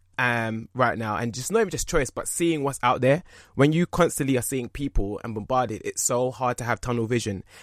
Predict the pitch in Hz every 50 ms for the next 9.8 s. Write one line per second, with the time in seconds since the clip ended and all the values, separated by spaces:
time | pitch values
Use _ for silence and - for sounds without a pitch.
0 | - - - 120 110 110 123 - 117 - - - 147 156 - - 135 117 - -
1 | - 120 110 107 98 95 95 104 - _ - - - - - 123 113 117 131 131
2 | 120 127 123 120 117 113 110 104 104 107 - - 131 120 117 - 113 120 113 -
3 | 123 123 123 - - 123 117 120 131 147 165 - - - - _ - - - 120
4 | - - 135 127 117 117 123 123 113 - - 127 123 113 104 113 123 - - 110
5 | - 120 - 123 110 110 95 95 127 113 92 104 101 110 - 123 123 120 117 104
6 | - 120 127 151 170 - - - _ - - - _ - - - 131 117 - 120
7 | 120 - - 147 139 135 123 - - - - 160 - - 175 170 - - 139 127
8 | 120 - - - 151 - - - - - 151 139 - 131 117 107 - 117 113 117
9 | 127 147 147 139 131 117 113 101 143 151 139 - - 110 101 98